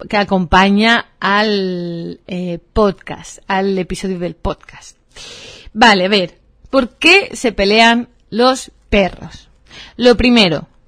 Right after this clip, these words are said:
que hay que ver y descartar o no es dolor. Si hay dolor,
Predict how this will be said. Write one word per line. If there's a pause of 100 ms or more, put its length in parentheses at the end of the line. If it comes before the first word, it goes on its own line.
(120)
que
hay (120)
que
ver (140)
y
descartar (140)
o
no (100)
es (180)
dolor. (100)
Si
hay
dolor,